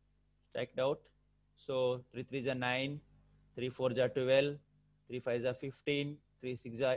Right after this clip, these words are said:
eighteen, three seven ja twenty-one, three eight ja twenty-four, twenty-seven, thirty, thirty-three, thirty-six, thirty-nine,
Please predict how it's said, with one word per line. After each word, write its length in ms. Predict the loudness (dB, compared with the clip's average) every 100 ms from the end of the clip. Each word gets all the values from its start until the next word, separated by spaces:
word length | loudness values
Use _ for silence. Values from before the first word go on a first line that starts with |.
| 0
eighteen, 600 | -6 -2 0 0 -2 -10 -16 _ _ _ _ _ _ _ _ _ _ -12
three 140 | -10 -4
seven 360 | 0 2 2
ja 100 | 0
twenty-one, 680 | 0 -2 0 6 6 4 -2 -14 _ _ _ _ -6
three 140 | 0
eight 140 | 2
ja 80 | 2
twenty-four, 760 | 0 -2 -4 2 8 10 10 6 _ _ _ _ _ _ _ _ -10
twenty-seven, 760 | -10 -8 0 2 4 2 0 -10 _ _
thirty, 600 | -12 -12 -8 -8 -6 -8 -14 _ _ _ _ -16
thirty-three, 640 | -14 -12 -8 -6 -6 -8 -16 _ _ -20
thirty-six, 840 | -18 -18 -14 -10 -10 -12 -20 -20 _ _ _ _ _ _ _ _ _ _ -20
thirty-nine, 720 | -14 -12 -8 -4 -4 -4 -8